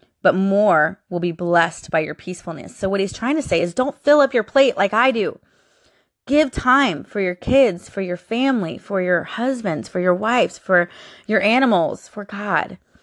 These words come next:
And I am lacking in this department. And that's where I'm starting, things are starting to fall. Um, and that's where I need to kinda clear my plate. And I was talking about this in my New Year's revolu-, resolution that next year we're not gonna do Girl Scouts. As much as my girls love it,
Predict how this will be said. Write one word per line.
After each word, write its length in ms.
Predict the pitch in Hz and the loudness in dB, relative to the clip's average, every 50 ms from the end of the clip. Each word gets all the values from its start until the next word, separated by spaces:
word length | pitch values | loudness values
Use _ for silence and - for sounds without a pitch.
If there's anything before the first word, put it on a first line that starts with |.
| _ _ _ _ _ _ _ - | _ _ _ _ _ _ _ -6
And 400 | 208 208 202 202 190 185 180 - | -4 -4 -2 -2 -2 -4 -4 -2
I 180 | - 185 208 214 | 0 0 0 0
am 140 | 190 180 | -2 -2
lacking 380 | 170 165 151 160 - 170 160 165 | -4 -4 -6 -6 -6 -8 -8 -8
in 60 | 151 | -10
this 140 | 151 160 - | -12 -14 -16
department. 460 | - - - 156 - - - - - - | -18 -12 -10 -8 -8 -8 -10 -12 -10 -6
And 140 | 180 180 | -4 -2
that's 240 | 175 175 180 - - | -2 -2 -2 -2 -4
where 360 | - 180 165 165 - - - _ _ _ _ _ - | -2 0 2 2 0 -2 -4 _ _ _ _ _ -8
I'm 140 | 175 175 | -6 -6
starting, 500 | 175 - - 165 170 170 170 170 170 - - - | -4 -4 -2 -2 -2 -2 -4 -6 -8 -10 -14 -10
things 200 | - 202 208 202 | -6 -6 -6 -4
are 60 | 208 196 | -6 -6
starting 260 | - 185 175 175 170 | -4 -4 -4 -2 -4
to 40 | 165 | -4
fall. 440 | - - 165 165 - - - - _ _ - - - - - - - - | -2 -2 0 0 0 -2 -4 -8 _ _ -20 -20 -20 -20 -20 -20 -8 -2
Um, 260 | - 175 170 170 160 - | 0 2 2 0 0 -2
and 140 | 165 180 | -2 -2
that's 220 | 180 175 180 - - | 0 0 0 -2 -4
where 100 | 180 170 | -4 -4
I 60 | 170 | -4
need 160 | 175 170 165 - | -4 -6 -6 -6
to 80 | 180 | -8
kinda 240 | - 175 170 165 170 | -8 -6 -6 -6 -6
clear 220 | 160 - - 180 | -6 -6 -8 -6
my 140 | 170 165 165 | -4 -6 -6
plate. 240 | 160 - 185 175 - | -4 0 2 2 2
And 80 | - 175 | 0 -2
I 20 | |
was 140 | 170 170 165 | -4 -4 -4
talking 280 | - - 175 170 - 170 | -4 -2 -2 -2 -2 -2
about 180 | 165 160 - | -2 -2 -2
this 180 | 170 170 165 - | -2 -4 -4 -6
in 80 | 170 170 | -6 -6
my 120 | 160 160 | -6 -4
New 120 | 165 175 | -4 -4
Year's 200 | 170 170 170 165 | -4 -2 -4 -2
revolu-, 320 | 175 165 156 156 165 170 - - | -2 -2 -2 0 -2 -4 -4 -2
resolution 760 | 185 170 170 170 170 165 180 202 196 - 180 165 165 170 - _ _ _ _ _ _ - | 0 0 0 0 0 -2 -2 -2 -2 -2 -4 -4 -4 -6 -10 _ _ _ _ _ _ -2
that 280 | 185 180 170 165 - - | 0 2 2 2 0 -2
next 280 | 180 185 180 - - | -4 -6 -6 -8 -8
year 100 | 214 202 | -8 -6
we're 80 | 190 196 | -4 -4
not 180 | 190 185 185 | -4 -4 -4
gonna 140 | 180 180 175 | -6 -8 -8
do 140 | 170 180 175 | -6 -8 -6
Girl 180 | 175 165 165 170 | -4 -4 -4 -4
Scouts. 340 | - - - - - - - | -4 -6 -6 -6 -6 -4 -6
As 140 | 180 165 175 | -6 -4 -2
much 200 | 180 180 - 202 | -4 -4 -4 -6
as 80 | 196 | -6
my 120 | 214 214 208 | -6 -6 -4
girls 240 | 208 214 214 208 | -2 -2 -2 0
love 200 | 202 208 196 185 | 0 0 0 0
it, 180 | 190 190 180 - | 0 -2 -4 -6